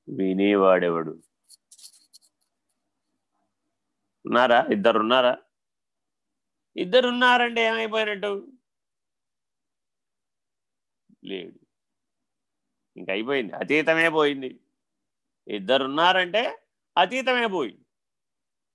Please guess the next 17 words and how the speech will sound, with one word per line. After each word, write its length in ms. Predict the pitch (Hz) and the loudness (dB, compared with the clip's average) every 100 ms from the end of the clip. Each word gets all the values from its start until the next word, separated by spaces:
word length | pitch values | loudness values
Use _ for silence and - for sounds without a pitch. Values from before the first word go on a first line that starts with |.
| _ _ _ - | _ _ _ -10
ఒక్కడున్నాడన్నప్పుడే 1400 | 98 - _ 233 254 262 262 262 254 247 240 240 226 262 | -8 -8 _ 2 4 2 2 2 2 0 -4 -8 -6 -4
అసలు 260 | 269 247 247 | -4 -4 -12
జ్ఞాన 320 | 214 214 220 | -10 -10 -8
మార్గం. 420 | 208 185 120 92 _ _ _ _ _ _ _ - | -8 -8 -10 -18 _ _ _ _ _ _ _ -18
రెండవ 580 | 95 107 147 190 233 240 | -16 -14 -4 -2 0 0
వాడు 320 | 233 226 214 | 4 4 4
వచ్చేసాడంటే 1120 | 165 - 233 233 233 226 226 226 269 381 440 _ _ _ _ _ _ _ _ _ | -2 -2 -2 0 0 0 -2 -4 -4 -4 -8 _ _ _ _ _ _ _ _ _
అయిపోయింది, 380 | 160 170 143 87 | -6 -4 -6 -8
ప్రతిబింబం 540 | 120 135 151 180 175 165 | -6 -4 -4 -6 -4 -4
వచ్చేసింది, 680 | 135 - 135 110 - - | -4 -4 -6 -8 -16 -4
అజ్ఞానం 400 | 117 127 147 143 | -2 0 2 2
వచ్చేసింది. 520 | 113 90 95 - _ _ _ _ _ _ _ _ _ _ _ _ _ _ _ _ - | -2 -6 -16 -16 _ _ _ _ _ _ _ _ _ _ _ _ _ _ _ _ -14
మరి 140 | 95 | -12
గురువు 580 | 78 85 101 135 147 180 | -12 -8 -4 0 2 2
శిష్యుడే 600 | 185 160 - 156 147 151 | 2 -2 0 0 4 4
లేడన్నప్పుడు 1080 | 139 117 117 143 160 160 165 160 - 160 160 | 4 4 6 6 4 2 2 0 0 -4 2
కదా 400 | 151 151 147 147 | 2 4 4 2